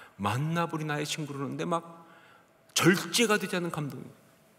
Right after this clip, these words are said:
이유는 딱 하나예요. 주님 만나는 그 감격 때문에. 근데 그 다음부터는요, 한동안 하여간 그 찬송만 나오면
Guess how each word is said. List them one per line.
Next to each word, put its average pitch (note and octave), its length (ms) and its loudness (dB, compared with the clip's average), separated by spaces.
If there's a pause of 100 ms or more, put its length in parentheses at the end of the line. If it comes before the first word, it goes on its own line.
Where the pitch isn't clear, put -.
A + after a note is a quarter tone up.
(680)
이유는 F3 280 8
딱 D#3 80 -2
하나예요. F#3 460 -4 (1200)
주님 C3 220 -4
만나는 A2 400 -10
그 A2 100 -10
감격 G#2 400 -12
때문에. - 200 -20 (2250)
근데 G3 120 -2
그 - 140 0
다음부터는요, F3+ 760 0 (640)
한동안 A3+ 640 2 (540)
하여간 A3+ 340 2 (320)
그 A3 140 6
찬송만 A3 560 6
나오면 G3 680 6